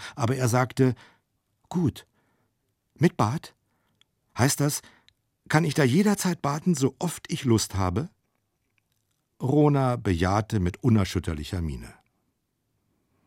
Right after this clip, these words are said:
Zimmer Nummer siebzig war richtig. Hier gab es Mahagonimöbel, Ankleidespiegel, Seidenstühle und geschnitzten Schreibtisch,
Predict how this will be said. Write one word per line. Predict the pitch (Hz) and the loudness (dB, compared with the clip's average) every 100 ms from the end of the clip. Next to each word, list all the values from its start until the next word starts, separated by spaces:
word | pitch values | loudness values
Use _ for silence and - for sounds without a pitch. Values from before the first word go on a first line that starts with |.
| _ _ _ _ _ _ _ _ _ _ _ _ | _ _ _ _ _ _ _ _ _ _ _ _
Zimmer | - 151 139 | -2 0 2
Nummer | 120 101 90 | 2 4 2
siebzig | 71 113 - - 101 - - - _ _ _ _ | 0 -2 -4 -4 -4 -4 -10 -14 _ _ _ _
war | - 87 - | -6 -4 -6
richtig. | - - - - - _ _ _ _ _ _ _ _ - | -8 -12 -16 -20 -20 _ _ _ _ _ _ _ _ -2
Hier | 110 104 | 2 4
gab | 110 107 | 4 2
es | 101 | 0
Mahagonimöbel, | 95 82 82 82 117 110 101 101 95 101 92 - _ _ _ _ | 0 0 0 2 4 4 2 0 -2 -4 -6 -14 _ _ _ _
Ankleidespiegel, | - 113 - 107 98 92 - 95 87 92 82 _ _ _ _ _ | -2 -2 0 -2 0 -2 -4 -6 -4 -4 -6 _ _ _ _ _
Seidenstühle | - 90 110 120 107 - - 101 98 | -2 4 4 4 0 0 0 0 0
und | 87 80 | -4 -6
geschnitzten | 90 - 110 - 85 | -6 -2 -2 -2 -10
Schreibtisch, | 80 98 101 - 101 87 - | -6 -2 -2 -2 -4 -4 -8